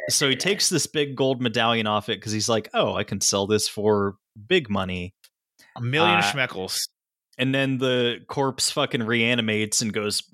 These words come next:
Speaker 1: "Mine!" and starts
Speaker 2: Yeah,
Speaker 1: to
Speaker 2: like,
Speaker 1: crawl
Speaker 2: he,
Speaker 1: after him and bite
Speaker 2: yeah, it,
Speaker 1: him.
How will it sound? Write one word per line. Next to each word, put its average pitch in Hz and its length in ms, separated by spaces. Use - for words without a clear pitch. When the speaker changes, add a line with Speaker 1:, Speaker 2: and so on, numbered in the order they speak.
Speaker 1:
"Mine!" 330 760
and 202 160
starts - 240
Speaker 2:
Yeah, - 160
Speaker 1:
to - 60
Speaker 2:
like, - 140
Speaker 1:
crawl - 140
Speaker 2:
he, 110 60
Speaker 1:
after 107 400
him 110 160
and 107 140
bite 107 220
Speaker 2:
yeah, 107 60
it, 107 40
Speaker 1:
him. 107 200